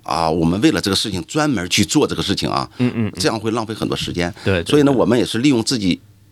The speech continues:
Speaker 1: 如果有时间情况下，我们会写一些文档呀，或者写一些申请啊，
Speaker 2: 嗯。
Speaker 1: 或者做一些那个，包括和我们的律师
Speaker 2: 嗯。
Speaker 1: 做一些那个法律文案。
Speaker 2: 嗯。
Speaker 1: 我们也在努力地、
Speaker 2: 嗯。
Speaker 1: 积极地想申请到一些经费。很多志愿者，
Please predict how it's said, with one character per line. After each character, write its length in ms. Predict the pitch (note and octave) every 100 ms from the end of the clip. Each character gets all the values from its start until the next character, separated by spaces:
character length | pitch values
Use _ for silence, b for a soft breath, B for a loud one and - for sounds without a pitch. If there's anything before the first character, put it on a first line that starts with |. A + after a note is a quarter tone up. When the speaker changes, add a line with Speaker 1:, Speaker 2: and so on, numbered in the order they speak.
| _
Speaker 1:
如 240 | B2+ A2 F#3
果 140 | G3+
有 80 | D#3+
时 140 | - A2
间 120 | G2+
情 160 | - F2
况 120 | F#2
下， 140 | E2 -
我 100 | E2
们 120 | F2
会 100 | G#2
写 200 | - B1
一 40 |
些 140 | E2+ E2+
文 200 | D#2 E2+
档 180 | G#2+ G#2+
呀， 140 | F#2+
或 100 | F#2
者 80 | F2+
写 160 | - -
一 40 |
些 140 | -
申 200 | - C#3 D3
请 160 | - -
啊， 180 | F2 - B
Speaker 2:
嗯。 120 | A2
Speaker 1:
或 80 | G#2
者 80 | G2
做 240 | - A#2+
一 40 | E2+
些 140 | F#2
那 140 | F#2 E2
个， 640 | C2+ B1 G1+ G1+ G1+ G#1
包 80 | F2+
括 140 | F2
和 140 | E2+ G2
我 100 | F2
们 120 | D#2+
的 80 | F2+
律 140 | G#2
师 260 | E2 G#2+ A2+ B B
Speaker 2:
嗯。 80 | A#2
Speaker 1:
做 140 | G#2 D#2+
一 60 |
些 160 | D#2 E2+
那 80 | D#2+
个 80 |
法 160 | D#2 -
律 100 | D#2
文 160 | D2+ E2
案。 240 | C#3+ A#2+ B
Speaker 2:
嗯。 180 | C3+ A#2+ -
Speaker 1:
我 160 | G2+ G2
们 140 | D3
也 80 | C3+
在 140 | B2
努 380 | B2 A2+ F2+ D#2+
力 200 | D3 D3
地、 160 | - - _ -
Speaker 2:
嗯。 40 |
Speaker 1:
积 120 | A#2 C#3
极 120 | D#3+
地 80 | C3
想 160 | D#2
申 200 | - C#3
请 160 | C3 D#2+
到 140 | F2+
一 40 | D#2+
些 120 | F2+
经 180 | A#2 C3+
费。 160 | C3+ -
很 120 | -
多 120 | D2+
志 120 | - B2+
愿 140 | G#2
者， 180 | -